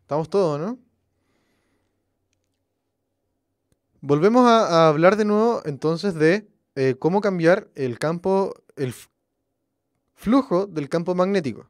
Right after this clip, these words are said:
Entonces ya vimos recién que una posibilidad era mover el imán, ¿cierto? Si nosotros movemos el imán, vamos a tener que por un área distinta, eh, por un área, perdón, igual, va a ir pasando distinto,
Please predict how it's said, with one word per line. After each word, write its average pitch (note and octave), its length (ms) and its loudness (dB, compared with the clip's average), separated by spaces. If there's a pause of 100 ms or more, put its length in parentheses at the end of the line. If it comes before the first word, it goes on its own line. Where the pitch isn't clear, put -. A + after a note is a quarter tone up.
Entonces B2 260 -8
ya D#3 80 4
vimos F#3 220 2
recién G#3 400 0 (680)
que C3+ 120 -2
una G3+ 160 2
posibilidad A3+ 600 4
era D#3+ 160 6
mover D#3+ 300 4
el F#3 80 -2
imán, F#3+ 340 0 (300)
¿cierto? D#3+ 300 -6
Si E3 100 -10
nosotros D3 320 -4
movemos E3 400 -2
el F3+ 100 -2
imán, A3 400 -2 (380)
vamos C#3 240 -2
a D#3 60 0
tener D#3+ 280 -2 (460)
que B2 140 -6
por B2 140 -2
un D#3+ 100 0
área A#3 240 6
distinta, A3 640 -2 (420)
eh, C3 220 -2
por B2+ 140 -2
un D3 100 -2
área, F#3+ 320 4
perdón, A#2+ 360 -6
igual, E3 480 2 (380)
va D3 60 2
a - 20 2
ir E3+ 80 -2
pasando F#3+ 480 2
distinto, G3+ 680 -4